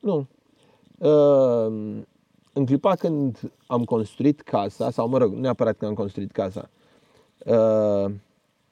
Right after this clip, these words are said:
ideea că în clipa când construim ceva,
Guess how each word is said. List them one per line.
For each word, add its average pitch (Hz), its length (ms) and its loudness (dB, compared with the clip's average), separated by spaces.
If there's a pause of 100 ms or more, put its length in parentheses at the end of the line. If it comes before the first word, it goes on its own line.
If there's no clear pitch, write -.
(800)
ideea 165 380 2
că 151 460 -2 (240)
în 135 120 -4
clipa 147 260 2
când 170 160 -2
construim 143 540 0
ceva, 110 600 -2